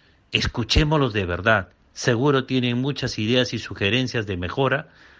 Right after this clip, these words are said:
para nosotros y para la compañía. Por último, quiero dejarte con una frase de Napoleón Hill.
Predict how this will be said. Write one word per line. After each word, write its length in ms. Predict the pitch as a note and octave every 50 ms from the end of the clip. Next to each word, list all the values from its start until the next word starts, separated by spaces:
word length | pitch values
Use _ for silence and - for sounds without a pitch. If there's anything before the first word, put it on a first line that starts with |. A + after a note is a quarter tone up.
| - _ _ -
para 220 | A2 G#2+ G2 F#2
nosotros 600 | F2 E2 D2+ - C#3+ C3 A#2+ - B2+ C3 A#2+ -
y 80 | A#2+ G#2
para 240 | E2+ - F#2 F#2 F2+
la 100 | F2 E2+
compañía. 640 | - F2 D#2+ - F2 E2+ F2 F#2 F#2 D#2+ C#2+ C#2 - _ _ _ _ _ _ _ _ _ _ _ _ _ _ _ _ _ _ _ _
Por 160 | - A#2+ B2+ E3
último, 480 | F#3+ F3+ C#3+ E3 C#3+ D#3 F3 F#3+ - _ _ _ _ _ _ _ _ _ _
quiero 220 | - D3 D3+ E3 E3
dejarte 600 | D3 C3 - - D3+ D3+ D3 - - D#3 D3 C#3+
con 260 | - - B2+ A#2 A2+
una 240 | B2+ C#3+ C#3+ C#3 C3
frase 580 | - - C#3 C#3 C3+ B2+ - - C#3 C#3 C#3 - _ _ _ _ _ _ _
de 160 | - A2+ A2+
Napoleón 480 | G#2+ G#2 G2 - G#2+ G#2+ A#2 B2 B2+ A#2+ -
Hill. 280 | - C#3 A2 D#2 C#2+